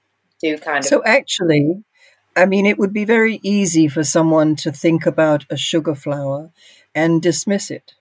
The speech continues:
Speaker 2: as some sort of a, a sort of a form of icing. But what you have done,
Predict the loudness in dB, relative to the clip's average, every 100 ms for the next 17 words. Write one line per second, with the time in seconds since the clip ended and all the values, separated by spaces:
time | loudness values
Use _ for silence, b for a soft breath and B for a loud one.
0 | _ _ _ _ _ _ -2 0 0 -4
1 | 0 2 2 0 2 2 2 0 2 0
2 | 0 -8 _ _ -20 -20 _ -12 -12 _
3 | b b 0 0 2 2 0 0 2 2
4 | 2 -2 0 0 2 -2 -6 -10 -20 _
5 | b b b b b _ -4 0 2 0
6 | -4 2 2 2 -10 0 2 2 2 0
7 | 0 -2 0 -2 -8